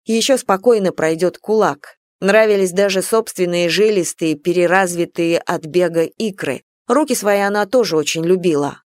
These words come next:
а теперь только и делает, что ненавидит себя и сравнивает с другими женщинами.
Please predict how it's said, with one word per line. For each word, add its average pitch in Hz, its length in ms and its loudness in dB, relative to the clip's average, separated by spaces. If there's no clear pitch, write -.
а 196 180 0
теперь 220 400 -4
только 196 320 -2
и 196 100 0
делает, 165 440 -2
что - 300 -8
ненавидит 180 540 -2
себя 151 400 -2
и 147 100 -2
сравнивает 165 680 0
с 147 60 -10
другими 160 440 -4
женщинами. 143 720 -4